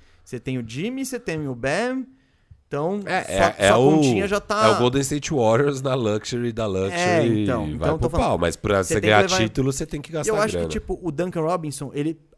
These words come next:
Speaker 1: talvez seja, eu acho que ele é o melhor catch and shoot da liga hoje, talvez. É. Só que, cara, isso é achável.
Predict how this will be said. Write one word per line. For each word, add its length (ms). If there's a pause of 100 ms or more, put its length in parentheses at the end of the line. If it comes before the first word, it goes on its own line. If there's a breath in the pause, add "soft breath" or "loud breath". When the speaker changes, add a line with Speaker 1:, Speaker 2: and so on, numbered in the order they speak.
(280)
Speaker 1:
talvez 320
seja, 260
eu 80
acho 140
que 40
ele 60
é 20
o 40
melhor 220
catch 240
and 60
shoot 320
da 140
liga 300
hoje, 260
talvez. 560 (400)
É. 320 (800)
Só 160
que, 100
cara, 400
isso 260
é 60
achável. 560